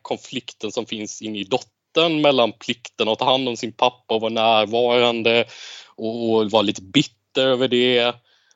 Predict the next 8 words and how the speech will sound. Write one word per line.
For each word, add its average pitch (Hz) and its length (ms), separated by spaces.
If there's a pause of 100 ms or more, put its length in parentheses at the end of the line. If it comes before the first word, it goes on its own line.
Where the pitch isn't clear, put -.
(200)
Och, - 520
eh, 120 440 (1040)
och 139 80 (100)
kanske 139 420
inte 139 460
minst, 151 1300 (600)
alltså, 131 200
dotterns 117 760